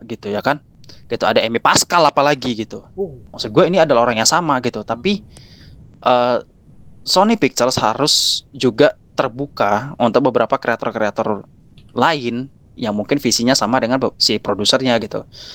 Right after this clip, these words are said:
Speaker 1: Sevisi sama Amy Pascal, sevi-, sevisi sama Avi Arad gitu. Sevisi sama, eh, apa, mendiangnya Steve Ditko, Stan Lee, dan lain-lain gitu kan. Emang bener-bener,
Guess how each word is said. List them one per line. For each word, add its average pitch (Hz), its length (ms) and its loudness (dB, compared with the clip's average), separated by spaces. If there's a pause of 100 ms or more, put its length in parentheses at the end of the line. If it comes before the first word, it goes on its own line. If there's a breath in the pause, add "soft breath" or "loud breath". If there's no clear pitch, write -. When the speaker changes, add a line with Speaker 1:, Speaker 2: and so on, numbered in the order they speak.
(180 loud breath)
Speaker 1:
Sevisi 117 500 0
sama 107 240 2
Amy 104 220 -2
Pascal, 117 580 0
sevi-, 107 320 -6
sevisi 110 640 2
sama 101 540 -2 (180)
Avi 110 320 0
Arad 131 400 -2
gitu. 107 320 -12 (400 soft breath)
Sevisi 113 480 -4
sama, 101 720 0 (480)
eh, 101 320 4
apa, 180 400 0 (100)
mendiangnya 107 960 2
Steve - 300 -4
Ditko, 110 560 4
Stan 123 260 0
Lee, 113 220 0
dan 107 100 2
lain-lain 113 400 2
gitu 107 220 -12
kan. 123 100 0
Emang 113 160 -4
bener-bener, 110 460 2